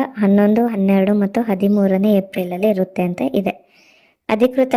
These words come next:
ವೆಬ್ಸೈಟ್ ಕೆರಿಯರ್ಸ್ ಡಾಟ್ ಬಿ ಎಚ್ ಇ ಎಲ್ ಡಾಟ್ ಇನ್ ಅಂತ.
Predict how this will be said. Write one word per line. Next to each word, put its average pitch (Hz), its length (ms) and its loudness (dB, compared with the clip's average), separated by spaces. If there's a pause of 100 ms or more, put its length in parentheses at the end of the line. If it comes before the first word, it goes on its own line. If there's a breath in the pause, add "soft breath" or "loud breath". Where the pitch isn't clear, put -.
ವೆಬ್ಸೈಟ್ 220 560 -4
ಕೆರಿಯರ್ಸ್ 220 540 -2
ಡಾಟ್ 202 300 -2
ಬಿ 220 160 2
ಎಚ್ 220 300 -4 (100)
ಇ 202 80 4
ಎಲ್ 214 360 -2
ಡಾಟ್ 196 360 -2
ಇನ್ 190 200 2
ಅಂತ. 170 220 -8